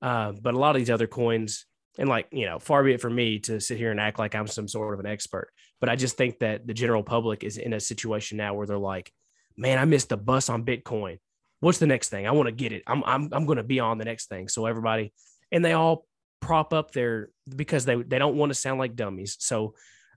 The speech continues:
uh, "Well, if you have this coin, this is gonna be the right, this is the next big one."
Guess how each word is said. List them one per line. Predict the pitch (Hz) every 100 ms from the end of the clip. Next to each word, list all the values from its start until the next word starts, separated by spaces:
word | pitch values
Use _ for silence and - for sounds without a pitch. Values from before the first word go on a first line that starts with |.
| -
uh, | 156 151 151 147
"Well, | 151 160
if | 156 143
you | 165
have | 170 147
this | 127 180
coin, | - 143 120
this | 185
is | -
gonna | 147 127
be | 123
the | 117
right, | 113 123 110
this | 135 175
is | 139
the | 123
next | 127 123 131
big | 139
one." | 117 107